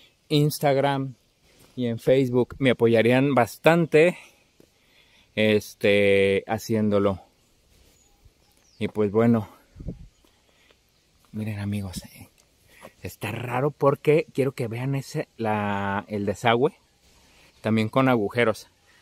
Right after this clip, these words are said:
Entonces no me digan que, que un pájaro carpintero lo, lo hizo, ¿eh? Pues no. Entonces sí es, sí está como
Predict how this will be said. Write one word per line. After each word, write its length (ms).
Entonces 420
no 140
me 140
digan 340
que, 400
que 120
un 320
pájaro 460
carpintero 640
lo, 340
lo 220
hizo, 300
¿eh? 180
Pues 240
no. 280
Entonces 440
sí 260
es, 380
sí 140
está 240
como 520